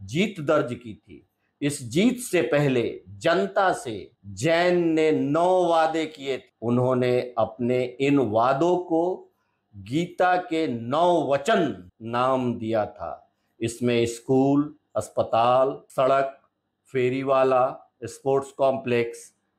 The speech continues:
और भ्रष्टाचार से मुक्ति के वादे मुख्य रूप से शामिल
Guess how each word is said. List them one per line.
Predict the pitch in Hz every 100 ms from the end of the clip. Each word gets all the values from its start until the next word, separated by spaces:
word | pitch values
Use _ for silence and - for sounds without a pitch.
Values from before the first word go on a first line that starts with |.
| _ -
और | 113 113 110
भ्रष्टाचार | 95 90 120 123 - 113 - - 151 160 156
से | 156 - 123 117
मुक्ति | 113 131 120 - - 120 -
के | 117 113
वादे | 104 104 117 120 117 117
मुख्य | 107 123 156 156 143
रूप | 139 156 156
से | - 147 139
शामिल | - 143 143 147 143